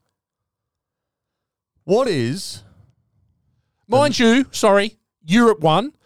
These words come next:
Speaker 2: Fuck you, U S.
Speaker 1: And they won well.
Speaker 2: And they won well. It looked dicey.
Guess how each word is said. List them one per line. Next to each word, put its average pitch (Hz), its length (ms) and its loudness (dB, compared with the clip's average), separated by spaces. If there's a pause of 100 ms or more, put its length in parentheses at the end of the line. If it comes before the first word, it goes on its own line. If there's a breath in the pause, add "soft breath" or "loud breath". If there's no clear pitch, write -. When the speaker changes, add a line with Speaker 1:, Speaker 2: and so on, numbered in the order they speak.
(100)
Speaker 2:
Fuck - 440 -6
you, 220 60 -2
U 180 280 2
S. - 400 -4 (460)
Speaker 1:
And 120 160 -2
they 110 80 -4
won 101 240 -6
well. 90 340 -8
Speaker 2:
And 202 140 -2
they 202 80 0
won 214 240 2
well. 170 300 0 (160 soft breath)
It 165 140 -6
looked 185 240 -2
dicey. 175 560 0